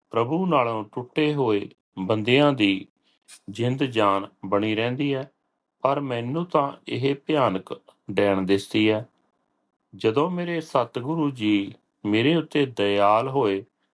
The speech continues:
ਤੇ ਮੈਨੂੰ ਮਿਲ ਪਏ, ਤਦੋਂ ਤੋਂ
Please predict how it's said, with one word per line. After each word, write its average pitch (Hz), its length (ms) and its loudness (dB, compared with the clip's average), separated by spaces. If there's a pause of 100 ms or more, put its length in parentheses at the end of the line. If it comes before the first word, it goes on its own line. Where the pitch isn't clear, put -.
(220)
ਤੇ 131 120 6
ਮੈਨੂੰ 127 380 4
ਮਿਲ 117 200 4
ਪਏ, 90 300 0 (720)
ਤਦੋਂ 101 500 2
ਤੋਂ 147 220 0